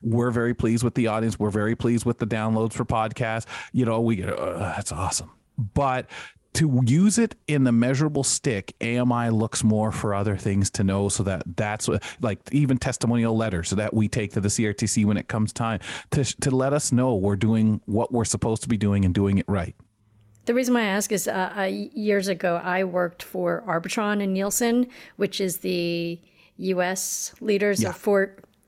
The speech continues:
Speaker 2: media measurement. For anyone who's listening who has no idea why I'm geeking out about this.
Speaker 1: <laughs>
Speaker 2: And, uh, the B B M is the Canadian version of media measurement. And, um, so I had actually presented to the B B M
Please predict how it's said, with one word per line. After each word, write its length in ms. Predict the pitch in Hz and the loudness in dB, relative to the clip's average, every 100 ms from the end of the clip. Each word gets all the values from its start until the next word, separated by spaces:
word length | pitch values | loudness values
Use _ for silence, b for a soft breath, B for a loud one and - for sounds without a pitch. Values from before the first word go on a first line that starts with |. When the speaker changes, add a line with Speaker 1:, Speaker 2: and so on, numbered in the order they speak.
| _ 202 | _ -2
Speaker 2:
media 340 | 208 202 202 | 0 2 2
measurement. 400 | 190 190 202 185 | 2 2 2 2
For 200 | 269 247 | 2 2
anyone 260 | 233 214 196 | 4 2 2
who's 180 | 185 | 2
listening 300 | 180 170 175 | 2 0 0
who 180 | 175 165 | 0 -2
has 220 | 165 160 170 | -2 -4 -4
no 120 | 165 | -6
idea 200 | 160 156 | -4 -6
why 140 | 156 | -6
I'm 100 | 165 | -4
geeking 380 | 156 175 170 175 | -4 -4 -4 -4
out 140 | 196 160 | -2 -4
about 240 | 156 151 | -6 -4
this. 240 | 165 165 - - | -2 -2 -6 -10
Speaker 1:
<laughs> 200 | - - | -4 0
Speaker 2:
And, 240 | 202 196 | 2 2
uh, 120 | 190 180 | 2 0
the 560 | 196 208 202 180 185 - 180 | -2 2 2 2 -4 -6 0
B 120 | 220 | 2
B 140 | 196 196 | 4 4
M 160 | 190 | 4
is 180 | 185 185 | 2 2
the 200 | 196 185 | 0 0
Canadian 520 | - 262 277 262 226 | 2 2 4 4 4
version 420 | 196 185 170 175 180 | 2 0 0 0 0
of 160 | 165 | 0
media 300 | 185 170 170 | 0 -2 -4
measurement. 540 | 165 165 170 165 160 B B B - | -4 -6 -6 -6 -6 B B B -6
And, 300 | 185 180 185 | -2 0 0
um, 400 | 175 175 175 185 - | 0 0 -2 -6 -6
so 200 | - 269 - | -2 -2 -2
I 180 | 262 302 | -2 -2
had 380 | 262 247 208 - - | 0 -2 -4 -8 -6
actually 560 | 220 233 - 254 214 | -4 -2 -2 2 2
presented 640 | 196 226 190 214 233 190 - | 2 -2 0 0 2 -2 -2
to 200 | 226 226 | -2 0
the 120 | 208 | 0
B 180 | 196 190 | 0 0
B 220 | 185 180 | 0 0
M 380 | 175 170 170 | 0 -2 -4